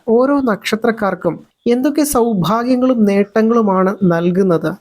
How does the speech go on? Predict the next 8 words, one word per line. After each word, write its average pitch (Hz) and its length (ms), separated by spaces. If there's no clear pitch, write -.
അതേക്കുറിച്ചാണ് 269 680
ഇന്ന് 202 220
നമ്മൾ 170 160
മനസ്സിലാക്കുന്നത്. 170 680
ഈ - 20
മാസമധ്യത്തിൽ 226 760
ബുധൻ, 190 260
ശുക്രൻ 226 360